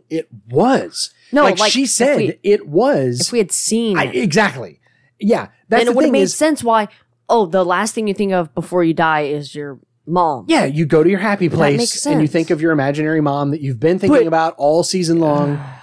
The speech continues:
Speaker 1: And, and, and in the beginning of the episode,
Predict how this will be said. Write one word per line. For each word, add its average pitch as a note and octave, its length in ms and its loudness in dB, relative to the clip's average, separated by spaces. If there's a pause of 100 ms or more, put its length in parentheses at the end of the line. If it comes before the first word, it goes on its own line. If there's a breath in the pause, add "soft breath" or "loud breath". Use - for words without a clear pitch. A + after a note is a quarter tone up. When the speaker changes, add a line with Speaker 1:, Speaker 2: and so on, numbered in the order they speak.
(520 loud breath)
Speaker 1:
And, G#3+ 360 0 (120)
and, A#3+ 380 -2 (100)
and F3+ 460 -4 (800)
in B3+ 360 0
the A3 60 -2
beginning G#3+ 300 0
of F3+ 80 0
the F3+ 120 4
episode, C3 520 -2